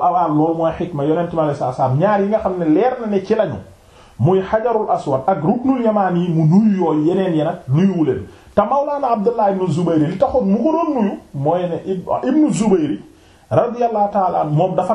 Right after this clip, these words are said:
tojoon Kaaba gi tabaxaat ko, bi mu jiitee Makka. Comme que tabaxaat na ko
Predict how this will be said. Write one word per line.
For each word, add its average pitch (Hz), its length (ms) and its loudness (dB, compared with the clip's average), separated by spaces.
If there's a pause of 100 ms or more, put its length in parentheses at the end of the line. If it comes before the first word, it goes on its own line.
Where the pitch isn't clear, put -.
tojoon 240 320 0
Kaaba 185 260 0
gi 170 120 -6
tabaxaat 175 400 -2
ko, - 80 -14 (160)
bi 139 160 2
mu 196 100 4
jiitee 196 280 2
Makka. 143 300 -4 (680)
Comme 370 220 0
que 381 120 -4
tabaxaat 349 460 -2
na 247 80 2
ko 208 240 -2